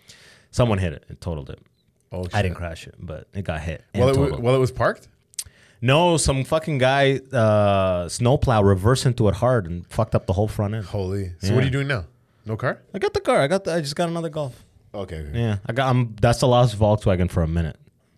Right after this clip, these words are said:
Speaker 2: Mm.
Speaker 1: I just realized the, the last three cars I got,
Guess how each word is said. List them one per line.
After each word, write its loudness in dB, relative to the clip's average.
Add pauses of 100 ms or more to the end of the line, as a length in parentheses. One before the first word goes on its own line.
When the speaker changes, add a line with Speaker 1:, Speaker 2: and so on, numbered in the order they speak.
(100)
Speaker 2:
Mm. -10 (640)
Speaker 1:
I -10
just -6
realized 4
the, -2 (180)
the -4
last 2
three 0
cars 2
I 2
got, 0